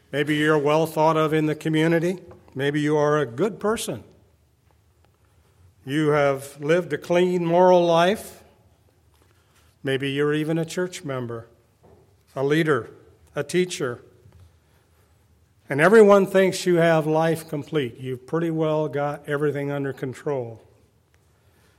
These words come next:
But in spite of all that you have, there is still something missing in your life. You know you have what it takes to live, but you also know that you're unprepared to die.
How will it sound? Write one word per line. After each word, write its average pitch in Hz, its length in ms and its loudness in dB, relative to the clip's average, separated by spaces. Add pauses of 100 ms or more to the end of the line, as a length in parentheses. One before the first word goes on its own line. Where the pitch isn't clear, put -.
(160)
But 170 160 2
in 185 120 4
spite 196 460 2
of 180 80 0
all 180 280 2
that 196 200 -4
you 185 100 -2
have, 156 440 -2
there 151 160 -2
is 151 100 -6
still 175 220 -2
something 160 640 -4
missing 165 460 -2
in 151 120 -4
your 147 220 -2
life. 151 580 -2 (1200)
You 139 120 -6
know 190 240 6
you 180 200 2
have 170 520 0 (340)
what 160 140 -2
it 151 120 -6
takes 170 320 -6
to 147 120 -8
live, 170 380 -4 (1600)
but 139 300 -6
you 143 120 -4
also 151 400 -6
know 139 220 -8
that 135 240 -10
you're 135 160 -10
unprepared 135 560 -10
to 127 80 -12
die. 120 360 -14